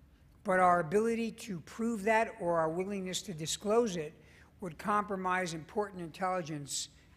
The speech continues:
uh, uh, sources and methods, and therefore we can't engage on that level. And the problem of attribution means it's gonna be very difficult to create agreements that we can rely upon and trust. So that's one challenge.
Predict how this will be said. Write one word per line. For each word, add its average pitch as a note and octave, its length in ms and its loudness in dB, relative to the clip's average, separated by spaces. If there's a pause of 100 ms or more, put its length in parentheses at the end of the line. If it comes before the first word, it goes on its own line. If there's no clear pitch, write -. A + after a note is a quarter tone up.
(120)
uh, D3+ 260 2 (300)
uh, C#3+ 160 -2
sources E3+ 480 -4
and D#3 140 -6
methods, C#3 480 -10 (260)
and F3 180 -4
therefore G3+ 360 0
we F3+ 160 -6
can't A3 360 -4
engage F3+ 440 -4
on C#3+ 180 -6
that C3 240 -10
level. B2+ 280 -16 (760)
And F3+ 160 0
the E3 60 -4
problem C4 440 6
of G#3+ 80 0
attribution G#3+ 760 0
means F3+ 220 -6
it's F3 100 -12
gonna F3 180 -6
be E3+ 120 -8
very F#3+ 260 0
difficult F3 480 -2
to - 60 -20
create F3 380 -4
agreements D#3 800 -6 (380)
that E3+ 180 -2
we F3 120 -4
can E3 200 -8
rely E3 340 2
upon D#3+ 300 -4
and C3+ 140 -8
trust. - 540 -12 (320)
So - 160 -10
that's G3 280 2
one F3+ 260 -4
challenge. B2+ 720 -14